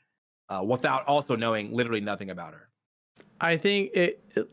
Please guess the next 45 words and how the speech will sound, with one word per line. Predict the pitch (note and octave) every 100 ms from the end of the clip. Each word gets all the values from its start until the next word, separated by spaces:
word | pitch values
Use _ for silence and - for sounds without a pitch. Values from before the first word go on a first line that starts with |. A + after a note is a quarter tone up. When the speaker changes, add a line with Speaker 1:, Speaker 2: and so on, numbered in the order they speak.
| -
Speaker 2:
I'll | F#3+ F#3+
n-, | G#3
we'll | G#3
never | A3 B3+
know | A#3+ G#3+
the | G#3 D#3+ D#3 D#3
true | - D#3
reasoning | D#3+ D#3+ D#3 D#3
for, | D3 C#3+
like, | C3 C3+ C3 -
why | D#3 C#3+
a | C3+
lot | C3+
of | C3+
people | C#3 C3+
think | B2+ C3 C3 -
this | D#3 -
way. | E3+ E3
Obviously, | D3 D3 C#3+ C#3
they're | B2+ B2+
all | B2
bad | B2+ C#3 F#3 - - -
reasons, | F3 F3+ G3+ G#3+ -
Speaker 1:
Mm-hmm. | A2+ G2 D#3
Speaker 2:
but, | D3+ D#3 D3 C#3+ C#3 - -
like, | F#3+ E3+ E3 D#3 C#3+ - -
uh, | -
one | A3+ F3 G#3 A3+
reason | A3 G3
that | E3+ -
comes | E3+ E3
up |
the | D3
top | E3+
of | D#3
my, | C#3 -
I, | - E3 D#3+
my | E3+ E3
head | D3 C3+
that | C3+
I've, | D3 C#3+
like, | - -
witnessed | D#3 D3+ C3
myself | - C3+ D#3+ C#3+ C3+ - - - - -
is | D#3+ D3+ C#3+ C3+